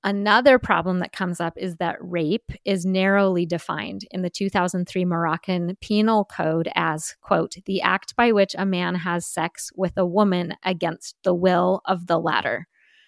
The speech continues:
like, against the will of the woman, quote, end quote. So this is obviously way too narrow of a definition for many, many reasons, but also the heteronormativity of this model fails to protect boys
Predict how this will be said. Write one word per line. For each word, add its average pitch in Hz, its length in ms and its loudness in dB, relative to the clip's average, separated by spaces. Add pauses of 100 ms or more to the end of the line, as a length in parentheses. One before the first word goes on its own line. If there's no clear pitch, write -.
(420)
like, 160 160 -6
against 170 320 -2
the 175 80 0
will 160 160 2
of 160 120 -2
the 160 100 0
woman, 156 440 -4
quote, - 380 -6 (960)
end 165 220 0
quote. - 260 -6 (300)
So 220 420 4 (240)
this 226 260 0
is 226 120 0
obviously 208 640 0
way 185 400 4
too 262 220 0
narrow 202 580 0 (200)
of 196 140 0
a 190 60 2
definition 180 800 -2
for 190 240 0
many, 208 360 4
many 226 320 6
reasons, 165 760 -4 (560)
but 180 400 0
also 196 380 -2
the 190 100 2
heteronormativity 185 1300 2
of 180 100 -4
this 175 220 -2
model 165 460 0
fails 170 380 -4
to 185 100 -6
protect 208 560 -4
boys 262 500 2